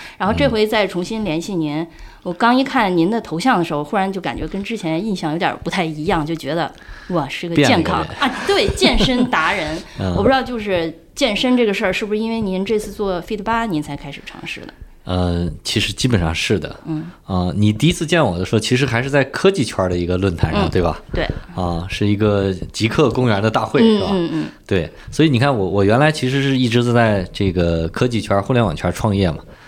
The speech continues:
Speaker 2: 啊，然后到二零一六年的时候，那之前我其实跟体育、跟健身，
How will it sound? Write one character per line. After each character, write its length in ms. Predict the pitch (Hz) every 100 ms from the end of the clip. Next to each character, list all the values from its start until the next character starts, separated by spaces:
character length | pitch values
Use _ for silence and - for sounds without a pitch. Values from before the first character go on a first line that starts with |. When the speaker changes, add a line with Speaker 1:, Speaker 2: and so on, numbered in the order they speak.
| - -
Speaker 2:
啊， 220 | - 76 -
然 140 | 87
后 100 | 104
到 360 | 107 110 107 104
二 180 | - 120
零 100 | 127
一 120 | 139
六 140 | 151
年 160 | 107 92
的 80 | 92
时 120 | 98
候， 100 | 101
那 100 | 135
之 160 | 110
前 220 | 131 113 113
我 160 | 87
其 180 | 76 -
实 120 | 113
跟 260 | 110 120 120
体 300 | - 80 85
育、 180 | 104 92
跟 240 | 101 101
健 240 | - 95
身， 300 | 85 95 98